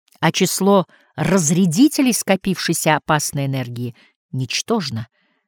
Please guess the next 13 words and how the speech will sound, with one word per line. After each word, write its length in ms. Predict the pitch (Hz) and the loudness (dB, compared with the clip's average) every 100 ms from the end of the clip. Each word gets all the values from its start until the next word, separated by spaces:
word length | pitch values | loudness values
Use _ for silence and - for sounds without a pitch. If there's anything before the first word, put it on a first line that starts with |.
| _ _ _ _ | _ _ _ _
Так 340 | - 180 - - | 0 0 0 0
несуразного 800 | 175 175 - 170 175 151 160 160 | 0 2 2 2 2 0 -2 0
разрушения 640 | 151 160 - 175 165 156 | 0 -2 0 0 0 -2
в 80 | - | -2
космосе, 560 | - 160 - 147 - | -2 -2 -2 -6 -8
конечно, 480 | - 151 143 131 - | -4 -4 -2 -4 -4
не 120 | 160 | -4
бывает. 460 | 185 294 240 120 131 _ _ _ _ _ _ _ _ _ _ _ _ _ _ | -2 0 -2 -2 -10 _ _ _ _ _ _ _ _ _ _ _ _ _ _
На 500 | - 143 135 127 127 127 | -6 -2 0 -2 -4 -8
все 300 | - - 135 | -10 -6 -4
есть 540 | 120 127 - - - - _ _ _ _ _ - | -4 -6 -8 -10 -16 -20 _ _ _ _ _ -10
глубокие 600 | 127 120 113 220 - 226 | -6 -2 0 0 -2 -6
причины. 580 | 247 254 - 143 123 | -6 -4 -4 -6 -8